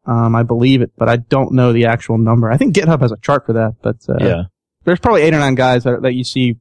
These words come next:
Speaker 1: pretty active in the issues and, and trying to stay on top of it and, and keep the library moving forward.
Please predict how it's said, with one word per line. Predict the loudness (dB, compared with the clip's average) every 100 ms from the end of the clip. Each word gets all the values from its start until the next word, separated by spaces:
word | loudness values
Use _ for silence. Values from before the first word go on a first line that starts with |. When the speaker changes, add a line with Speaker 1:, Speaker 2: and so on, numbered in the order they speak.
| -4
Speaker 1:
pretty | 0 2
active | 0 -2 -6
in | -4
the | -2 -2
issues | -2 -2 -2 -2
and, | -2 -2
and | -2
trying | 0 -2
to | -2
stay | -2
on | -2 0
top | -2 -2
of | -4
it | -4
and, | -4
and | -4 -4
keep | -4 -2
the |
library | -2 0 0
moving | 0 0 0
forward. | 0 0 -2